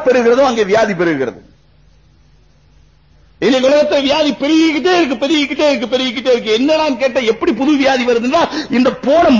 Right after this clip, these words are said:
மருந்து தான் வியாதி ஆகுதான், மருந்தே வியாதி, நீதிபதியே குற்றவாளி, மருந்தே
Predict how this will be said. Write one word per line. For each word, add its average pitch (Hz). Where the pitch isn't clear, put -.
மருந்து 330
தான் 349
வியாதி 294
ஆகுதான், 123
மருந்தே 320
வியாதி, 302
நீதிபதியே 226
குற்றவாளி, 151
மருந்தே 359